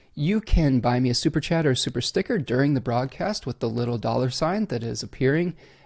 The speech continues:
at the bottom of your chat on YouTube, or you can buy me a coffee at buy me a coffee dot com, whether you're listening now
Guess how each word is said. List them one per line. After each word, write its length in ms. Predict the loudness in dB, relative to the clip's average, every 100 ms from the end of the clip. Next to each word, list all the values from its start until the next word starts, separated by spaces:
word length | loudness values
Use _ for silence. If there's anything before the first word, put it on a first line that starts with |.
| -2
at 160 | -2 0
the 80 |
bottom 300 | 2 4 4
of 120 | 0 0
your 100 | -2
chat 280 | 0 -2
on 200 | -2 -4
YouTube, 360 | -2 -2 -2 -4 -6 -16 -2
or 280 | 0 2 2
you 140 | 0
can 160 | 0 0
buy 180 | 2
me 100 | 2
a 40 | 0
coffee 420 | 0 -2 -2 -6
at 120 | -4
buy 160 | -4 -2
me 140 | -2
a 40 | -4
coffee 380 | -6 -8 -6
dot 280 | -6 -6 -8
com, 300 | -4 -2 -2
whether 200 | -4 -6
you're 120 | -6
listening 420 | -4 -6 -4 -4 -2
now 240 | 0 -2